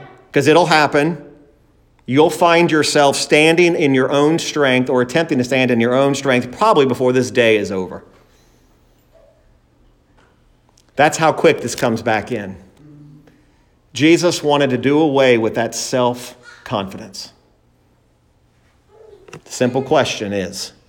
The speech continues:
Jesus asked the disciples, question we ask ourselves, do we now believe?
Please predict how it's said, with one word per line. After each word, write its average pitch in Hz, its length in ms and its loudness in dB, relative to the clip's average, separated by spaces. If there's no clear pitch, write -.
Jesus 110 380 -4
asked 120 240 0
the 117 80 -6
disciples, 143 720 0
question 117 340 -4
we 117 140 2
ask 117 240 0
ourselves, 120 560 -6
do 110 160 -4
we 117 280 0
now 110 260 0
believe? 101 540 -10